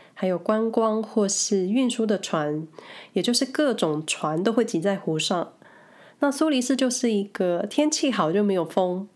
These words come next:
然后湖上就有很多快艇。天气稍微走偏，你就能看到很多风帆船在湖上。所以在苏黎世湖上开船，真的就是一个看天气的活动。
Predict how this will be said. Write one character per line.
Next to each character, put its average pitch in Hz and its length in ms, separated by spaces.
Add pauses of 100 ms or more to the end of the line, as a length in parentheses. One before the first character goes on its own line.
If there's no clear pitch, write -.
(560)
然 - 120
后 226 120
湖 208 120
上 202 220
就 208 80
有 180 100
很 165 140
多 175 140
快 175 220
艇。 - 340 (680)
天 311 320
气 302 320
稍 240 340
微 180 220
走 - 380
偏， 196 640
你 170 80
就 208 160
能 170 180
看 190 180
到 190 120
很 170 200
多 180 140
风 254 260
帆 175 240
船 170 240
在 202 140
湖 170 240
上。 185 380 (680)
所 - 160
以 330 120
在 294 280
苏 330 280
黎 269 160
世 277 240
湖 208 160
上 233 240
开 240 280
船， 170 400
真 214 200
的 202 80
就 208 120
是 208 200
一 180 120
个 170 320
看 226 380
天 214 300
气 208 240
的 165 100
活 160 300
动。 196 260